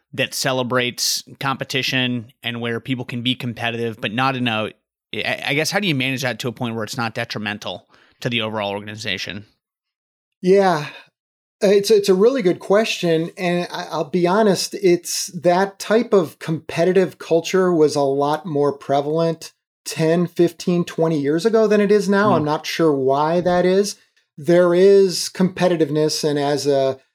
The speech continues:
Speaker 2: a sales manager, you're looking for a lot of that drive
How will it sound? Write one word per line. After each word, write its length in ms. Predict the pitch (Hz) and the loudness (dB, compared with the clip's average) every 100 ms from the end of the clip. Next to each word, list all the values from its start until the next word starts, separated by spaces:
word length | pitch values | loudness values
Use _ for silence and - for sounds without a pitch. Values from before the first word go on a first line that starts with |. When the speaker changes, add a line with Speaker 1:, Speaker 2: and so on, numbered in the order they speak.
| _ | _
Speaker 2:
a 180 | 151 135 | -4 -2
sales 380 | 131 160 151 131 | 0 2 2 0
manager, 400 | 143 147 139 143 | -2 -2 0 0
you're 140 | 139 | 2
looking 320 | 143 175 165 139 - | 2 0 -2 -6 -2
for 500 | 156 147 139 139 127 - | 2 4 4 2 -2 -4
a 100 | 143 | -2
lot 240 | 143 160 | 0 0
of 120 | 139 | 0
that 260 | 135 127 - | -2 -6 -6
drive 600 | 135 131 131 131 131 | -4 -2 -4 -4 -6